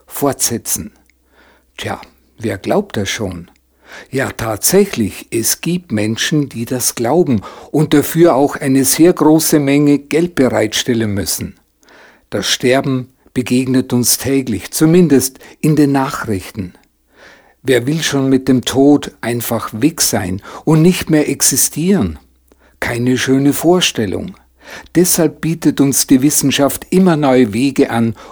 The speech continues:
um unser Leben zu erhalten, sei es auch mit fragwürdigen Methoden. Jesus kennt unsere Angst vor dem Sterben und dem Tod, weil er es selbst erfahren hat.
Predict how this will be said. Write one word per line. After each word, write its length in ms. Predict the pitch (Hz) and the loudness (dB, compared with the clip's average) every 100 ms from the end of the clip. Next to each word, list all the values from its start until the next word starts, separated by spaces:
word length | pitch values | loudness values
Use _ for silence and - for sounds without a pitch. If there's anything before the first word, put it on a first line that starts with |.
| - | 2
um 200 | 196 208 | 4 4
unser 440 | - 165 - 131 | 4 2 2 2
Leben 420 | 120 120 131 117 | 2 2 0 -2
zu 180 | - 131 | -2 0
erhalten, 600 | 104 - 107 - 90 87 - _ _ _ | 0 -2 -6 -6 -10 -10 -14 _ _ _
sei 340 | - - 104 135 | -10 -6 -2 0
es 220 | 131 - | 0 0
auch 300 | 110 113 - | 0 -2 -4
mit 240 | 107 104 | -6 -8
fragwürdigen 920 | - 107 98 107 107 123 127 117 131 | -10 -4 -2 -2 0 2 2 2 2
Methoden. 680 | 139 135 - 190 170 104 82 - _ _ _ _ _ _ _ _ _ _ _ _ _ _ _ _ | 2 -2 2 2 4 0 -4 -14 _ _ _ _ _ _ _ _ _ _ _ _ _ _ _ _
Jesus 840 | 117 135 180 180 165 160 - - - | -6 0 0 0 2 2 0 -8 -4
kennt 400 | 123 139 - - | 0 0 -2 -4
unsere 440 | 135 117 117 98 | -2 -2 -2 -4
Angst 460 | - 113 113 - - | -4 -4 -2 -4 -6
vor 180 | 123 101 | -4 -2
dem 180 | 104 | -4
Sterben 600 | 98 - 110 120 127 120 110 | -4 -4 -2 -2 0 0 0
und 220 | 110 - | -2 0
dem 180 | 113 - | -2 0
Tod, 400 | 143 151 131 - - - _ _ - | 4 4 4 0 -20 -20 _ _ -8
weil 340 | 131 117 110 | -4 -4 -4
er 260 | 127 123 117 | -4 -4 -2
es 220 | 104 - | -2 0
selbst 540 | 165 147 - - - - | 2 2 0 -6 -6 -8
erfahren 520 | 113 117 98 95 107 | -8 -4 -4 -4 -6
hat. 360 | 98 - - | -10 -12 -20